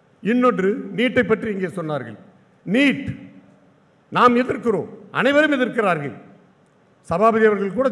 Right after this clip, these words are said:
சொன்னார்கள், செந்தில் அவர்கள் கூட சொன்னார்கள், ஏழை மாணவர்களுக்கு இது ஏற்றது அல்ல.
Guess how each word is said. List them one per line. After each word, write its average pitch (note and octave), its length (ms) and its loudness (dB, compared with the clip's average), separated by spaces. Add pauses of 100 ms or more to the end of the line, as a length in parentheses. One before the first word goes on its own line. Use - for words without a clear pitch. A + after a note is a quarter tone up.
சொன்னார்கள், G3+ 420 -4 (260)
செந்தில் G#3+ 300 0
அவர்கள் F#3+ 260 -4
கூட F#3 100 -4
சொன்னார்கள், G3 380 -4
ஏழை A#3+ 240 2
மாணவர்களுக்கு F#3+ 520 -4 (460)
இது F#3 120 -4 (120)
ஏற்றது G#3+ 320 0
அல்ல. G3+ 140 0